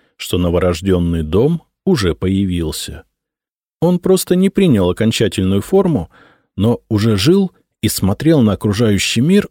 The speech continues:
удивлённо распахнутыми глазами окон. «А где же строители?» удивлённо спросил домовой. «Где эти твои друзья?»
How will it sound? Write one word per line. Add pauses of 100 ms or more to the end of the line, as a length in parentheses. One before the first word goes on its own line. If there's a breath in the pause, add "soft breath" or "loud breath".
удивлённо
распахнутыми
глазами (120)
окон. (1120)
«А
где
же
строители?» (500)
удивлённо
спросил
домовой. (580)
«Где
эти
твои
друзья?»